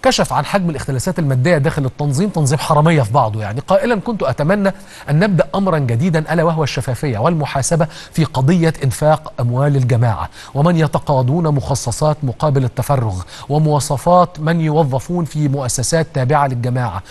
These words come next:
ومصاريف السفر والإقامة في الفنادق، والتي في الغالب خمس نجوم على الأقل، وامتلاك البعض لشقق سكنية باسمه". ده كلام أمير بسام عضو مجلس شورى الجماعة. ده يفكرني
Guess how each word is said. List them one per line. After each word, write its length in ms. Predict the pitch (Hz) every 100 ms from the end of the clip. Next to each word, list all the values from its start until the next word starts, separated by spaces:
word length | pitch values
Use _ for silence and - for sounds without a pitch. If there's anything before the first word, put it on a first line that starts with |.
| - -
ومصاريف 680 | 196 185 - 156 156 151 131
السفر 460 | - 165 - 139
والإقامة 600 | 120 127 - - 160 151
في 100 | 127
الفنادق، 580 | 127 - 131 131 107 - - - 156
والتي 400 | 160 175 180 151
في 100 | 143
الغالب 420 | 127 160 156 -
خمس 440 | - 185 170 -
نجوم 480 | 151 139 160 185 139
على 240 | 107 196
الأقل، 560 | 190 - - 190 143 107 - - -
وامتلاك 480 | 175 151 156 170 147
البعض 480 | 113 151 135 135 127 - -
لشقق 640 | 127 123 165 - 147 - - -
سكنية 720 | - - 117 131 123 113 107 - -
باسمه". 440 | 123 135 117 110 95 - -
ده 60 | 139
كلام 260 | 139 131 135
أمير 240 | 113 123 110
بسام 560 | 107 - 127 123 120
عضو 300 | 98 131 120
مجلس 440 | 107 127 117 110 -
شورى 360 | - 127 127
الجماعة. 420 | 117 120 120 120 113
ده 100 | 180
يفكرني 560 | - - 170 156 156